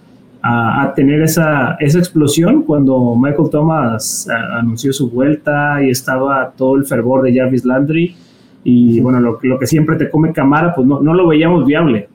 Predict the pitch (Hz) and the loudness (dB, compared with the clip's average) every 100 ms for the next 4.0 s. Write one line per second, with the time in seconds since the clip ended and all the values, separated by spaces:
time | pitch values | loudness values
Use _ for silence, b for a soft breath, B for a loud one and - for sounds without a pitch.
0 | _ 127 135 135 123 101 - _ _ _ | _ -2 0 0 0 -4 -14 _ _ _
1 | _ _ _ _ _ _ _ _ _ _ | _ _ _ _ _ _ _ _ _ _
2 | - 180 202 208 160 - 151 - - 202 | -2 2 4 2 0 -4 -2 -2 0 0
3 | 208 202 190 196 202 208 196 175 170 - | 2 0 0 0 2 2 2 2 2 0